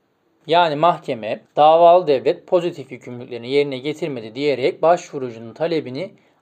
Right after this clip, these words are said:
aradaki iki günlük süre için kabul etmiş. Şimdi de biraz istatistikleri konuşalım. ahime iki bin on dokuz yılında tüm taraf devletlerden kırk dört bin beş yüz başvuru olmuş.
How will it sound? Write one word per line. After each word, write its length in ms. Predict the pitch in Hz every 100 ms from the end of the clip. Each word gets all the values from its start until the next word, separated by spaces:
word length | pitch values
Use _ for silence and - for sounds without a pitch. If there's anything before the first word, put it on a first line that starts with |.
| -
aradaki 460 | 135 143 156 156
iki 280 | 170 151 254
günlük 300 | 220 185 175
süre 240 | - 180
için 200 | 143 -
kabul 240 | 185 143 110
etmiş. 520 | - - - - - _ _ _ _ _ _ _ _ _ _
Şimdi 380 | - - 269 202
de 140 | 156
biraz 340 | 135 143 226 - _ -
istatistikleri 720 | 180 - 196 202 196 190 180
konuşalım. 460 | 147 123 - 101 85 _ -
ahime 320 | 208 208 165
iki 180 | 156 175
bin 80 | 180
on 160 | 202
dokuz 240 | 165 131 113
yılında 400 | 113 113 143 180 - _
tüm 220 | - 240
taraf 340 | - 147 131 113
devletlerden 680 | 120 127 123 117 127 185 - _
kırk 360 | - 185 185 -
dört 260 | 214 220
bin 180 | 156 151
beş 220 | 185 190
yüz 160 | 202 175
başvuru 380 | 147 131 139 131
olmuş. 480 | 101 95 - -